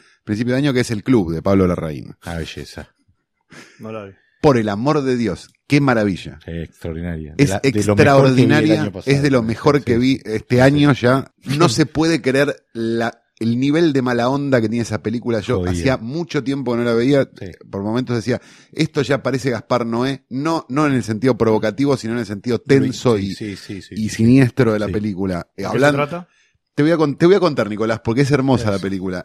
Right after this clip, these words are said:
Speaker 1: Es una casa en un pueblo per-, de
Speaker 2: ¿Sabías de qué
Speaker 1: playa.
Speaker 2: se trataba cuando la empezaste a ver?
Speaker 1: Sí,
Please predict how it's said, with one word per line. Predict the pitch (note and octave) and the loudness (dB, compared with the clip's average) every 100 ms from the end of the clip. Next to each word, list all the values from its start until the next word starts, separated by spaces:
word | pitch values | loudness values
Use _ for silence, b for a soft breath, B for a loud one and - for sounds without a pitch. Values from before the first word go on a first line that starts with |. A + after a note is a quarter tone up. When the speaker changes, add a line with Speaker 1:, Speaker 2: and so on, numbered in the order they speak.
| _ | _
Speaker 1:
Es | C#3+ C3+ | -8 -6
una | C#3 A#2+ | -4 -4
casa | - F3 E3 F#3 A3 _ _ _ - | -4 -6 -6 -10 -10 _ _ _ -8
en | G#2 | -6
un | G#2+ | -2
pueblo | B2 B2 A#2+ | 0 0 0
per-, | F2+ G#2 | -4 -6
de | A#2+ C3 C3 B2 G2+ - F#2+ | -4 -2 -2 -2 -4 -8 -4
Speaker 2:
¿Sabías | G#2+ C#3 D#3 | -2 0 2
de | C#3+ | 2
qué | C#3 B2+ | 2 0
Speaker 1:
playa. | |
Speaker 2:
se | D3 | 0
trataba | D3 G2 G#2+ A#2 | -2 -6 -4 -4
cuando | A2+ G2 | -4 -8
la | F2+ | -8
empezaste | E2+ G2 | -10 -8
a | G2+ | -6
ver? | B2+ | -2
Speaker 1:
Sí, | D3 B2 | 4 4